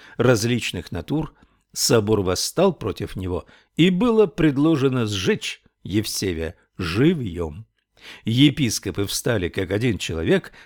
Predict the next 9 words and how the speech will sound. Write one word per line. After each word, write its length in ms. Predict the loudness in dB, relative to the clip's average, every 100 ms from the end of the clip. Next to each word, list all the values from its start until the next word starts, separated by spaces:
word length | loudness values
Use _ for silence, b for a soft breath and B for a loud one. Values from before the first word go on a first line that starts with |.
| B
и 120 | 0 2
со 200 | 2 0
сжатыми 600 | 0 0 0 0 -6 -4
кулаками 540 | -2 -2 0 -2 -2
и 80 | -4
с 140 | -6
пеной 400 | 0 2 4 0
ярости 580 | -2 -6 -8 -10 -10 -10
требовали, 600 | -4 -4 -4 -6 -12